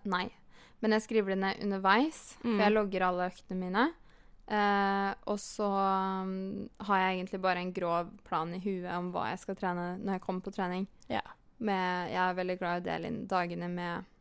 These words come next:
Speaker 1: eh, kroppsdeler da. Så jeg tar liksom bein, og så tar jeg overkropp, eller cardio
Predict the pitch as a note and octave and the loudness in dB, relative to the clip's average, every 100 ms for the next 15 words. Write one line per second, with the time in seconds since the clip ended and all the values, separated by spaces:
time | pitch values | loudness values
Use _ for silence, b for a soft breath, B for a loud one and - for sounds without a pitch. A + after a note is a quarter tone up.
0 | _ - - G3 F#3 F#3 F#3+ G3 - G3 | _ -20 -8 -4 -2 -4 -6 -8 -6 -6
1 | - - F#3+ F3+ G3 F#3 - G3+ F#3+ F#3 | -6 -2 0 2 2 2 0 -4 0 0
2 | F3 F3+ F3+ F3+ F3+ F3+ F3+ - F#3 F3 | 0 -4 -4 0 0 -2 -6 -10 -8 -8
3 | - - - - - G3+ F#3+ - F#3 - | -8 -8 -10 -12 -2 -2 0 -2 -4 -6
4 | - - G3+ - - F#3+ F#3 F3+ F3+ | -10 -8 -6 -8 -2 0 2 0 -2